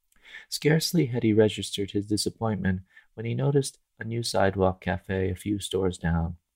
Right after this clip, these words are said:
where dark red fabric stretched between iron posts. Soon he was sitting in the shade of a table umbrella, drinking an iced cappuccino and trying to get a grip on things. The changes were stunning, almost impossible to believe,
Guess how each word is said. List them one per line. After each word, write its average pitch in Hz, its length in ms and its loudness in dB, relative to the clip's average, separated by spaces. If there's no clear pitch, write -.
where 113 100 -6
dark 117 400 6
red 107 220 0
fabric 87 480 0
stretched - 480 -6
between 92 500 -8
iron 82 380 -4
posts. - 460 -14
Soon 123 420 -2
he 107 80 -8
was 107 160 -2
sitting 104 340 -2
in 98 80 -6
the 95 60 -4
shade 95 420 -2
of 101 140 -12
a 92 60 -6
table 92 420 -4
umbrella, 82 500 -2
drinking 104 440 -8
an - 120 -20
iced 101 280 -4
cappuccino 85 760 -2
and 90 100 -16
trying 92 320 -6
to 92 80 -14
get 92 200 -6
a 90 40 -6
grip 90 360 -4
on 76 240 -6
things. 71 360 -10
The 117 80 -4
changes 120 640 -6
were 107 80 -14
stunning, 85 460 -4
almost 107 340 -6
impossible 104 580 -8
to - 100 -20
believe, 90 440 -2